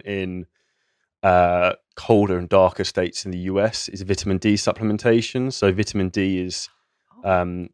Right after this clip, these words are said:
Speaker 1: hugely important in terms of the nervous system and hormonal function. So for anyone who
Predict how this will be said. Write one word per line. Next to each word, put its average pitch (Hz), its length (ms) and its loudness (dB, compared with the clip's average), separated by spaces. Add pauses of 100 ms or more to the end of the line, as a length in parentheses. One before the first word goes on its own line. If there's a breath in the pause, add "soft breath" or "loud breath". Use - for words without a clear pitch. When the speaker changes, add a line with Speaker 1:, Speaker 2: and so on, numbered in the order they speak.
(320)
Speaker 1:
hugely 110 640 0
important 92 420 -6
in - 40 -14
terms 92 340 -4
of 87 100 -14
the 90 80 -12
nervous 95 320 0
system 98 320 -6
and 85 100 -10
hormonal 95 380 0
function. 110 480 -4
So 92 380 -2 (480)
for - 100 -14
anyone 110 380 2
who 95 400 -4